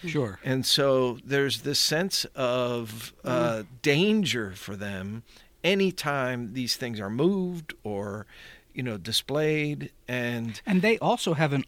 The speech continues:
Speaker 1: onstage and a backstage,
Speaker 3: Mm-hmm.
Speaker 1: which we got to go see,
Speaker 3: Yeah.
Speaker 1: which blew my mind.
Speaker 2: Y-,
Speaker 1: So
Speaker 2: well, and, and often, you know,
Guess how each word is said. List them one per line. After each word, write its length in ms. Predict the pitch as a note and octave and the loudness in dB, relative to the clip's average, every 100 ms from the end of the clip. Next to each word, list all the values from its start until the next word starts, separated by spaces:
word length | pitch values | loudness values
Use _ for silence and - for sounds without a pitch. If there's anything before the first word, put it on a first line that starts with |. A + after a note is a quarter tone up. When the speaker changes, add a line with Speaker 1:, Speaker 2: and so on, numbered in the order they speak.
| C#3+ | -2
Speaker 1:
onstage 680 | C3+ C3 - C3 A#2+ G#2+ | 0 0 -2 -2 -4 -4
and 120 | A2+ | -6
a 60 | G#2+ | -6
backstage, 1000 | G2 A#2 G#2 - - A#2 F2+ D#2+ - - | -4 -6 -6 -8 -6 -6 -6 -10 -14 -6
Speaker 3:
Mm-hmm. 420 | F#3+ F#3 F#3 F#3+ | -4 -2 -2 0
Speaker 1:
which 220 | D3+ C#3+ | 0 0
we 160 | C3 D3 | 2 2
got 240 | B2+ C#3+ | 2 0
to 80 | - | -2
go 220 | A#2+ C3 | -4 -2
see, 480 | B2 - C#3 A#2+ G#2 | -2 -2 0 -2 -2
Speaker 3:
Yeah. 180 | D3 C3+ C#3+ - - _ | -6 -10 -14 -20 -20 _
Speaker 1:
which 300 | C3+ B2 G#2+ | -6 -6 -6
blew 200 | B2+ C3+ | -2 0
my 200 | C3 A2 | 0 -2
mind. 640 | A2 A#2 G2 C#2+ C#2+ - - - | -4 -6 -8 -12 -14 -16 -18 -18
Speaker 2:
Y-, 60 | A2 - | -16 -6
Speaker 1:
So 140 | D3 | -2
Speaker 2:
well, 120 | A2+ F2 - - | -2 -6 -20 -4
and, 220 | C3 C3 | -2 0
and 320 | A2 B2+ A#2+ - | 0 -2 -2 2
often, 560 | C3+ C3 - A#2+ A2 | 6 6 4 -4 -4
you 120 | F2+ B2 | -6 -2
know, 280 | A2+ A2 | -2 -4